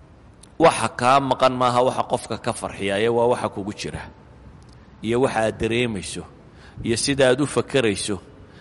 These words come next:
iyo waxa hamiga ah ku haya, kaas baa qofka ah waxa farxad geliya. Waxaan ku soo koobayaa warka markaa. In madaxweyne la noqdaa guul maaha,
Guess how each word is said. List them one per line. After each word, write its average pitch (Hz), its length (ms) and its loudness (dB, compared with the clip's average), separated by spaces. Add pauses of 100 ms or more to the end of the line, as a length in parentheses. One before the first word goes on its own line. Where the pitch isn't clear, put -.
(300)
iyo 127 240 2
waxa 131 280 2
hamiga 123 640 0
ah 104 40 -2
ku - 160 -2
haya, 110 460 0 (320)
kaas 143 340 -4
baa 131 160 0
qofka 135 400 -4 (120)
ah 123 280 -4 (880)
waxa 123 220 -6
farxad 131 420 -4
geliya. 90 420 -4 (1400)
Waxaan 160 160 -2
ku 180 80 -8
soo 156 200 2
koobayaa 120 440 2
warka 113 220 -2
markaa. 92 360 -10 (2750)
In 143 140 -8
madaxweyne 127 560 -2
la 117 140 -2
noqdaa 104 360 -4
guul 123 320 -2
maaha, 92 420 -8